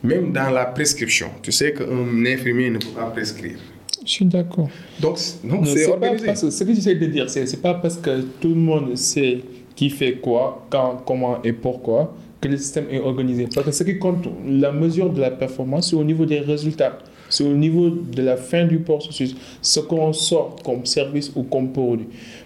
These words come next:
Speaker 2: C'est ça, c'est là-bas où on mesure la performance, c'est là-bas où on mesure le niveau de satisfaction.
Speaker 1: Mais, mais
Speaker 2: Donc maintenant, si tout le, si tout le circuit est nickel et qu'à la fin, on a un mauvais service, ce n'est pas être organisé alors ? Concrètement,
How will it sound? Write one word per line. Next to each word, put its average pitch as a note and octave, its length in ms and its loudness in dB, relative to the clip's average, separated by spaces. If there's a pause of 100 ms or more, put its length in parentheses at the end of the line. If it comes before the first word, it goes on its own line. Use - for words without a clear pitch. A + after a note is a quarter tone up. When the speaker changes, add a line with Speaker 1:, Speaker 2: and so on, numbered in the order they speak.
Speaker 2:
C'est - 180 -2
ça, A3 360 4
c'est D3+ 80 -2
là-bas C4 380 4
où F#3+ 60 -2
on F#3 100 4
mesure D#3+ 400 2
la C3+ 100 0
performance, B2 460 -4
c'est B2+ 80 2
là-bas F#3 180 4
où E3 120 4
on E3 120 2
mesure D3+ 320 2
le C#3 140 2
niveau C3+ 220 2
de B2 80 0
satisfaction. B2 680 -2
Speaker 1:
Mais, C3 160 2 (100)
mais C#3+ 240 2
Speaker 2:
Donc D3 180 0
maintenant, F3+ 320 4
si F3 180 2
tout B3 220 4
le, D4+ 160 4 (460)
si D#3 200 2
tout D#4 260 4
le D#4 60 4
circuit A3 440 0 (100)
est D#3 60 2
nickel D#3 480 0
et D3+ 80 -2
qu'à E3 240 0
la E3+ 180 4
fin, E3+ 260 -2 (100)
on C3+ 160 0
a C3+ 240 0
un A#2 80 2
mauvais B2+ 720 4
service, C#3 580 0 (340)
ce - 220 2
n'est B2+ 80 0
pas B2+ 220 -2
être A#3+ 100 -4
organisé B3 460 4
alors ? C4 280 4 (420)
Concrètement, F3 680 0